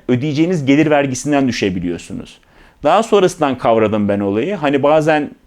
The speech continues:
böyle şirket sahibi insanları görüyorsunuz ya, en iyi kamerayı almış. Yani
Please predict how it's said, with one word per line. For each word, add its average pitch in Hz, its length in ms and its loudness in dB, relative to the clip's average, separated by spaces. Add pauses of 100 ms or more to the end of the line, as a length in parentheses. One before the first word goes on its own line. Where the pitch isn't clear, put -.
(160)
böyle 147 300 4 (520)
şirket - 400 -6
sahibi 143 380 0
insanları 143 440 0
görüyorsunuz 143 680 0
ya, 107 180 0 (160)
en 170 200 0
iyi 160 160 2
kamerayı 131 460 0
almış. 98 200 -6
Yani 117 160 -4